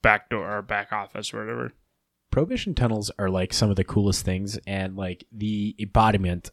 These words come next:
Speaker 2: embodiment of American ingenuity. <laughs> Smuggling tunnels.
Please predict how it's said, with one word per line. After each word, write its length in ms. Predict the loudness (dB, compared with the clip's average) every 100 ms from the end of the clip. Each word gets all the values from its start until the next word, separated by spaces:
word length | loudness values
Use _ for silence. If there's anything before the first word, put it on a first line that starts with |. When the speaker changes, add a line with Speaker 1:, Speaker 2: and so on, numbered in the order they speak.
| -4
Speaker 2:
embodiment 560 | 4 6 6 6 0 -2
of 440 | -2 0 0 -2 -6
American 640 | -2 0 0 0 -2 -2 -10 _ _ _ _ -8
ingenuity. 600 | -4 -4 -4 -6 -2 -2
<laughs> 40 | -2 -16 -20 _ _ _ _ _ _ _ _ _ -20 -20 -20 -20 -20 -6
Smuggling 640 | -2 6 6 8 8 8
tunnels. 720 | 10 12 12 12 10 4 -6